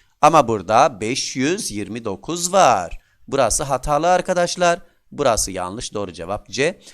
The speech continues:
On sekiz litre on sekiz bin mililitre eder.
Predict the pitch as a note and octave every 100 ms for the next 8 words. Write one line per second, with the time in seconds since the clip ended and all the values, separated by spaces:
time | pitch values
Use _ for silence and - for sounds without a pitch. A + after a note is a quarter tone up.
0 | _ _ E3+ G#3 A#3 - E3 F3 D3 C#3+
1 | C3+ F#3+ A3 G3+ F#3+ E3+ F#3 D3+ G2 B2+
2 | G#2 - - G2+ F2 F2 F2 A2+ G#2 G#2
3 | D#3+